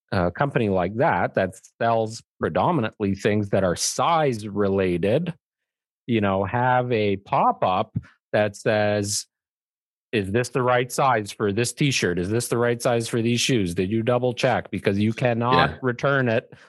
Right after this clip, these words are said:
Speaker 1: or if you do return it, it's gonna be a pain in your ass.
Speaker 2: Yeah.
Speaker 1: Right?
Speaker 2: Well, it, to that point, I never thought about it. That's a great idea. And, like, they did have a prompt to confirm your order. Um,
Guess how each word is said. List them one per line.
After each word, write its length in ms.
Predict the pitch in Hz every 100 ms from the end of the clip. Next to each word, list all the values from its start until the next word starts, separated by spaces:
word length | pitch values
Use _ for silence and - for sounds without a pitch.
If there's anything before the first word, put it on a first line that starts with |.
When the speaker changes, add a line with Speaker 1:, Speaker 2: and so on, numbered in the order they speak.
| _
Speaker 1:
or 180 | 131 117
if 160 | 113 -
you 120 | 107
do 220 | 101 165
return 500 | 147 110 113 107 107
it, 180 | 101 110 - _ _ -
it's 280 | 98 98 - -
gonna 160 | 113 104
be 160 | 113
a 40 | 104
pain 240 | 139 131
in 120 | 120
your 160 | 113 117
ass. 540 | 117 92 107 - - _ _ _ _ _
Speaker 2:
Yeah. 300 | 90 87 78 -
Speaker 1:
Right? 100 | 143
Speaker 2:
Well, 140 | 143
it, 280 | 143 143 143
to 100 | - 156
that 180 | 160
point, 340 | 135 127 113 110
I 60 |
never 180 | 120 110
thought 160 | 95 117
about 120 | 101
it. 120 | 92
That's 160 | 92 95
a 40 |
great 220 | 92 98 92
idea. 560 | 82 104 104 85 82 - _ _
And, 560 | 101 98 95 95 90 92 _ - -
like, 160 | 110
they 160 | 135 135
did 260 | 110 135
have 320 | 131 120 117 107
a 80 |
prompt 560 | 92 - 110 107 104 -
to 80 | 95
confirm 420 | 98 87 107 107
your 200 | 98 92
order. 420 | 92 104 147 160 143 _ - - - -
Um, 680 | 196 190 92 90 90 87